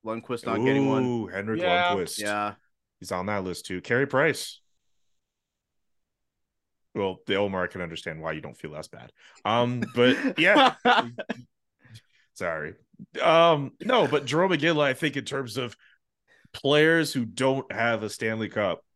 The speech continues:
Speaker 2: that, like, like, I can't think of people who, who have said anything bad about that guy. And in terms of, like, him
Speaker 3: Oh,
Speaker 2: at his
Speaker 3: no.
Speaker 2: best, like, one of the best players in his era. Like, it's a shame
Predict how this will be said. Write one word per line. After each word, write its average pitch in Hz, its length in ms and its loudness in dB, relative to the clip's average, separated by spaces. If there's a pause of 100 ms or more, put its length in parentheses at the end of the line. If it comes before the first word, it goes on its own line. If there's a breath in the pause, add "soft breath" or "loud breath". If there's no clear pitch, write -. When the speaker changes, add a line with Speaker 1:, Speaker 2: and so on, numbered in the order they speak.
(160)
Speaker 2:
that, 98 240 -2
like, 87 280 -6 (440)
like, 143 100 0
I 185 100 4
can't 294 160 4
think 226 140 0
of 151 80 0
people 143 240 -4
who, 127 100 -2
who 107 160 -6
have 113 100 -4
said 120 180 0
anything 117 320 -2
bad 95 300 0
about 90 260 -6
that 80 160 -8
guy. 64 220 -10 (600)
And 123 400 0
in 120 140 -6
terms 139 320 -2
of, 135 100 -4
like, 127 220 0
him 156 220 4
Speaker 3:
Oh, - 20 4
Speaker 2:
at 143 80 2
his 101 100 -4
Speaker 3:
no. 92 60 -6
Speaker 2:
best, - 420 -6 (340)
like, 95 180 -4
one 123 100 0
of 113 60 -2
the 113 120 -4
best 101 340 -4
players 104 480 -2 (480 soft breath)
in 143 200 -2
his 110 260 -2 (100)
era. 76 380 -2 (420)
Like, 120 240 -2 (580)
it's 143 180 -2
a 127 60 0
shame 107 500 0